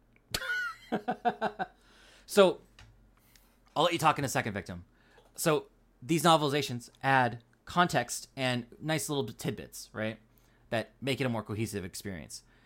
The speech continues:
The sequels, their novelizations, fucking carry the plot. Because the movie does such a bad job of telling you what's actually happening that you have to read the books to actually make sense of it, and nobody should have to do that.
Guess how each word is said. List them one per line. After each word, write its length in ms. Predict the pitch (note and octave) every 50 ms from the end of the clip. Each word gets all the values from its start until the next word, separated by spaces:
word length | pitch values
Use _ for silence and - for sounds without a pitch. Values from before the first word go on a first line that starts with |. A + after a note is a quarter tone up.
| _ _ _ -
The 80 | - B2
sequels, 800 | - - G3+ A#3+ A#3+ - E3 A#2+ A2+ A#2 B2+ A#2+ - - - - _ _ -
their 180 | - C#3 F3 F3
novelizations, 640 | F#3 F#3 F3 E3+ F3+ D#3+ F3+ F#3 F3+ G#3+ G#3 - - _ _ _
fucking 420 | - A3 A#3 - - A#3 A#3+ B3 A3
carry 480 | - - G3+ F3 E3 E3+ F3 E3+ E3
the 140 | D3+ C#3+ C3
plot. 340 | - - A#2 F#2 D#2 G#1 - _ _ _ _ _ _ _ _ _ _ -
Because 260 | D#3+ - F3+ - B2
the 100 | C#3+ C#3+
movie 280 | C#3 D3+ F3 E3+ G3+ E3
does 140 | D#3 C#3
such 140 | - C3+ -
a 40 | A#2
bad 420 | - _ - D3 C3+ C#3 C#3+ C#3+
job 360 | B2 A2+ C#3 C3 B2+ B2+ A#2 A2
of 120 | G#2 -
telling 280 | - C3 C3 C3 B2+ B2
you 100 | A#2+ A2+
what's 320 | G#2+ A#2 A2 - - - - -
actually 420 | - A2 A2+ - - - B2 G#2+ F#2
happening 500 | G#2 - F#2+ - C#3 D#3+ G3 G#3+ A3+ - _ _ _ - - - - - _ _
that 180 | - C#3 C#3 A#2+
you 100 | C#3+ C#3
have 200 | B2+ D#3 E3+ D#3+ -
to 100 | E3 D#3+
read 200 | E3+ E3+ C#3 C3
the 100 | C#3 A#2
books 300 | A2+ F3+ D#3 - - -
to 80 | E3 B2
actually 340 | A#2 B2+ B2 - - C#3
make 160 | B2 B2 A2 -
sense 240 | - A#2+ G#2+ -
of 80 | - C3+
it, 140 | D#3+ E3+ -
and 220 | A#2+ A2 G#2+ G#2+ A2+
nobody 300 | C#3 D3+ C#3 D#3+ D3+ C#3
should 160 | - C3+ A#2+
have 200 | G#2+ A2+ G#2 -
to 80 | -
do 140 | F2 F2+ E2+
that. 240 | - A1+ G#1 - _